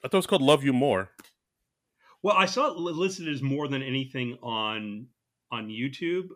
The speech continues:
Speaker 2: but I, I saw it listed as Love You More on, uh,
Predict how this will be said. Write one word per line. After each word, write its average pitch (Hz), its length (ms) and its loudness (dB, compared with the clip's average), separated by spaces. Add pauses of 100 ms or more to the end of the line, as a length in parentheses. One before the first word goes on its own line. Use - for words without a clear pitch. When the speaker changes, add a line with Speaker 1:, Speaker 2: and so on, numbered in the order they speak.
(160)
Speaker 2:
but 123 240 -6
I, 120 280 -2
I 123 80 -2
saw 127 200 -2
it 127 60 -8
listed 123 320 -8
as 101 120 -12
Love 113 240 -4
You 107 120 -6
More 107 520 -4 (680)
on, 101 640 -6
uh, 98 420 -8